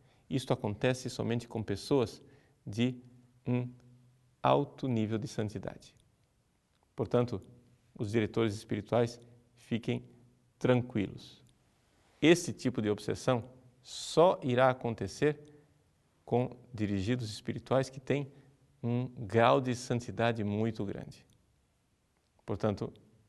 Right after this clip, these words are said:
infelizmente, <laughs> uma coisa rara, porque a santidade, nesse grau, é uma realidade rara. Em segundo lugar, porque aqui Deus quer um amor e uma missão especial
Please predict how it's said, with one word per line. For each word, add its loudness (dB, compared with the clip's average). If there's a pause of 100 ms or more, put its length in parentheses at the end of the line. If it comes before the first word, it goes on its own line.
(180)
infelizmente, -2
<laughs> -12
uma 4
coisa 2
rara, 6 (300)
porque -2
a 2
santidade, 2 (340)
nesse 0
grau, 0 (320)
é 4
uma 6
realidade 0
rara. -8 (800)
Em 4
segundo 2
lugar, 2 (920)
porque -2 (240)
aqui -8 (840)
Deus 0 (360)
quer 4
um 0
amor 0 (800)
e -4
uma 4
missão 0
especial -2